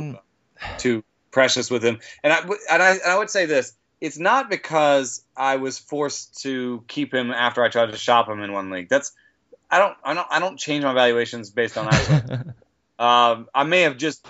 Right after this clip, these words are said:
Speaker 2: in that one league, I may have kept him because nobody wanted to give him, me anything, and so therefore I might as well just keep him and see what happens, right? Um, but it's not gonna change my valuation of him. I think what, if there is something, it may have been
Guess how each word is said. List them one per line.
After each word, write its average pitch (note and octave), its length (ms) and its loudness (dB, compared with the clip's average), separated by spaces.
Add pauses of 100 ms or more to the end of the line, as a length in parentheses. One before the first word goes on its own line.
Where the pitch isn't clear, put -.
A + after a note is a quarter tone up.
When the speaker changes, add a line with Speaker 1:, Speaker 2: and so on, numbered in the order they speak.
Speaker 2:
in D3 140 -6
that D3 200 0
one C#3+ 220 -6
league, D#3 180 -4
I C3+ 60 0
may B2+ 140 -4
have B2 180 -6
kept A#3+ 320 -4
him C3 200 -6
because C3 280 -6
nobody B2 260 -2
wanted A2+ 300 -4
to A2+ 80 -12
give A2+ 200 -2
him, A2+ 200 -8 (280)
me B2 280 -6
anything, A#2 520 0
and A#2 200 -4
so A#2+ 100 0
therefore A2+ 800 4
I A2 100 -6
might A2+ 160 0
as G#2+ 100 -4
well G#2+ 80 -6
just G#2+ 200 -12
keep D3 220 -2
him G2+ 120 -4
and G2+ 140 -8
see A#2 200 -2
what G#2+ 160 0
happens, G#2 400 2
right? G#2+ 280 2 (380)
Um, A2 480 0
but C#3 400 4 (260)
it's C3 180 -8
not E3+ 220 2
gonna C#3+ 140 -4
change C3 220 -4
my B2 100 -2
valuation A#2 520 0
of G2+ 60 -12
him. G#2 140 -16 (220)
I C#3 80 -2
think A#3+ 180 -6
what, F3+ 160 -2 (140)
if D3+ 160 -6
there C#3+ 120 4
is E3+ 160 4
something, B2+ 520 -2
it B2+ 100 -8
may E3+ 240 -2
have E3+ 160 -4
been C#3 380 2